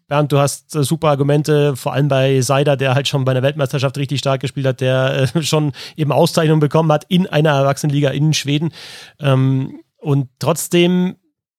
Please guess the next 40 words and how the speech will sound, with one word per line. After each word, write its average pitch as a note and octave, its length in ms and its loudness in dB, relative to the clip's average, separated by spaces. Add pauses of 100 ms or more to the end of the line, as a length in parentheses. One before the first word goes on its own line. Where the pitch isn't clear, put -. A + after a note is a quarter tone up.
(260)
sage D#3 360 -2
ich F#3+ 480 -6
immer A3 220 2
noch, G3+ 280 -2
und E3+ 180 -2
da D#3 60 0
bleibe D3+ 300 0
ich D3+ 60 0
so E3+ 80 -2
ein D3 60 -2
bisschen D#3+ 320 -2
bei C#3+ 120 2
meinem D3+ 220 0
Argument, C#3+ 560 0 (1000)
du D#3+ 100 -2
musst D3+ 300 0
sowas E3+ 280 0
halt E3 100 0
auch D#3 160 0
über E3 160 -2
eine D#3 140 2
Karriere D#3 800 2 (380)
immer E3 260 2
wieder D3+ 180 2
bestätigen. B2+ 720 -2
Und C3+ 220 -2
selbst F3+ 360 -2
wenn F3+ 140 0
jetzt F3 200 0
Seider C#3 440 0 (460)
nicht F3+ 360 -2
mehr F3+ 140 2
spielt, D#3 300 -4
jetzt D#3 220 -2
aufhören B2 840 -4
würde, G2+ 320 -6 (500)
würden E3+ 300 0
wir F#3 80 4
ihn F3+ 180 0
dann E3+ 380 0